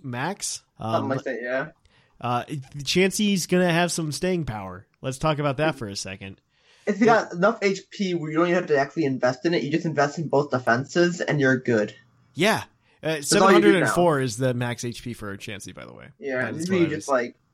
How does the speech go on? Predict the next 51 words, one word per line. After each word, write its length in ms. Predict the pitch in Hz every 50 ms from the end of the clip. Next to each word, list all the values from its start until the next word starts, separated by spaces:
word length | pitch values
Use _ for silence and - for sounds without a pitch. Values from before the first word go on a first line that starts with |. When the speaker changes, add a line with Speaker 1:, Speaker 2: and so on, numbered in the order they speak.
| _ _ _ _ _ _ _ _ _ -
Speaker 2:
you 80 | 143
just 140 | 151 175 170
go 160 | - 160 143
bold 260 | - - 139 139 139 147
max 280 | 143 135 127 120 -
defense 500 | - 143 139 - 127 123 123 127 131 135
and 100 | - 123
then 120 | 123 113 117
max 220 | 120 113 110 113 -
special 300 | - 113 131 - 139 120
defense, 440 | - 131 - 143 131 127 131 -
and 140 | 101 107 123
then 100 | 120 113
you're 120 | 120 123 -
Speaker 1:
It's 160 | 143 139 -
Speaker 2:
good. 80 | 117 120
Speaker 1:
absurd. 460 | 110 - - 139 135 127 113 104 98 _ _ -
And, 360 | 123 131 143 151 151 151 143 -
I, 140 | 131 156 160 123 151 160
I 40 | 165
mean, 220 | 175 175 175 175
you 200 | 175 - 175 180
don't 140 | 185 196 214
wanna 160 | 220 214 190 160
attack 380 | 131 113 - - 135 139 147 -
with 140 | 127 110 117
it. 120 | 120 110 -
It 180 | 147 160 156
does 180 | 143 185 190 175
get 120 | 170 190
access 460 | 160 143 139 156 - - - 151 143 139
to 60 | -
Speaker 2:
No. 60 | 165
Speaker 1:
Seismic 380 | 139 120 113 113 - 123 113 -
Toss. 400 | - 113 104 101 110 120 - - _ _ _ _ _ _ _ _ _
Um, 340 | - 110 110 107 107 107 107
so 140 | - - 131
you 120 | 127 131
can 120 | 131 139 139
use 140 | 143 143 -
Seismic 380 | - 123 120 120 104 120 117
Toss. 380 | - - 120 113 117 113 - - _ _ _ _
You 160 | - 147 143 135
can, 220 | 131 160 156 160
it 140 | - - 147
actually 260 | 165 214 220 - 349
gets 140 | 285 214 -
access 280 | 208 202 - 196 175
to 80 | - 151
Stealth 340 | - - - 156 170 - -
Rock, 280 | 127 104 87 - -